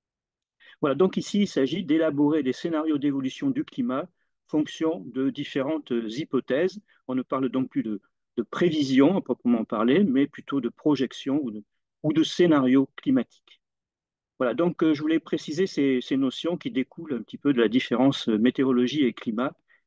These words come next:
et, mais qui me semblent utiles dans le, dans le contexte de, de ce mooc. Le deuxième volet, c'était, euh, que j'avais présenté, c'était celui de, de, de la façon dont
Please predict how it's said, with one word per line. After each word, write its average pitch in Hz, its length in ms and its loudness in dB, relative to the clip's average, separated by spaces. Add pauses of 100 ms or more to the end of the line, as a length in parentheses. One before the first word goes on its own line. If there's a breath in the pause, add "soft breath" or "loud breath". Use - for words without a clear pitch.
(200)
et, 120 220 0
mais 117 120 -6
qui - 140 -6
me 117 60 -4
semblent 120 440 0
utiles - 380 -6
dans 117 100 -2
le, 110 220 -4
dans 117 100 -2
le 117 100 -2
contexte - 560 -8
de, 101 320 -4
de 123 140 4
ce 127 160 4
mooc. 104 400 0 (840)
Le 156 140 8
deuxième 196 380 6
volet, 180 340 4
c'était, 196 460 0
euh, 139 160 2
que 139 100 -8
j'avais 147 200 0
présenté, 151 460 -2
c'était - 280 -4
celui 147 420 -6
de, 120 400 2
de, 113 720 -4 (480)
de 120 60 -2
la 123 80 0
façon 185 320 -4
dont 131 160 -2